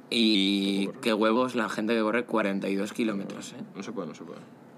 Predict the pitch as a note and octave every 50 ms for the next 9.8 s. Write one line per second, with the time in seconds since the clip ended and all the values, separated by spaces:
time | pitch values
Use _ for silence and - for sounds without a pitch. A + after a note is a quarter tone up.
0 | - - - - - - G#2+ G2 - - G#2 G#2 A2+ B2 A#2+ A#2 G#2+ G#2+ A2 A2
1 | A2+ A2 G#2 F#2+ A2 A2 A2 G#2+ A#2 A2+ A2 A2 G#2+ G#2 A2 G#2 G2+ F#2+ B2 B2
2 | B2 B2+ B2+ A#2 G#2 G#2 G2 G#2 - - G2+ G2+ F#2+ G2 G2+ G#2 A#2 B2+ C3 A#2
3 | G#2 A2 A2+ - - G2+ G2 - - - G2 G2 G2 B2 A2 G2+ G#2 F#2+ F#2 E2+
4 | F2 E2+ D#2+ - - - - - - - - - - - - - - - G#2 G2
5 | - A2+ A#2 A#2 - - - - - - - - - - - - - - - -
6 | - - - D#3+ F3+ F#3+ D3+ C3 B2+ C3+ D3 F3 D#3 C#3+ D3+ D3 A#2 A2 A2 G2+
7 | G2 G2 G2 G#2+ G2+ G#2 G#2+ A#2+ A#2+ A#2+ A2 A2+ A2 A2 A2 B2 C3 - - C3+
8 | A#2 A2+ - - - G#2+ A2+ B2 C3+ - D3+ G#3+ A3 G#3 - - - E3 G#3+ A3+
9 | F#3 D3 A#2 C#3+ - - C#3 C3 C3+ - - D#3 D#3+ F3+ G3+ F3